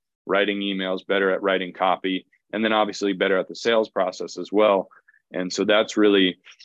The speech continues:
where a lot of the growth has come from, just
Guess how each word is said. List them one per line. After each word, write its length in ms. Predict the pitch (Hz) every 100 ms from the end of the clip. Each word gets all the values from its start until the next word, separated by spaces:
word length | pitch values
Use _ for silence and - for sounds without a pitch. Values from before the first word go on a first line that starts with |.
| - _ _ _ _ _ _ _ _
where 220 | - 113 113
a 60 |
lot 220 | 104 104
of 60 | 104
the 100 | 90
growth 360 | 92 107 110 104
has 160 | 92
come 340 | - 98 92 92
from, 220 | 95 95
just 360 | 98 104 -